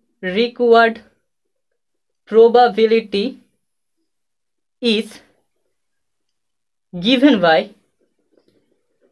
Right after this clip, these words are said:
probability of A one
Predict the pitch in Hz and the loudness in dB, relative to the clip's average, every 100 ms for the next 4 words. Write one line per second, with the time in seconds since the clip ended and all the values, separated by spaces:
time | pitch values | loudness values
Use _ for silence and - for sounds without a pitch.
0 | _ _ _ _ _ 196 208 202 202 202 | _ _ _ _ _ 0 2 2 -2 -2
1 | 202 190 240 - _ _ _ _ _ 220 | 0 0 -2 -10 _ _ _ _ _ -2
2 | 233 247 262 277 | 2 4 4 0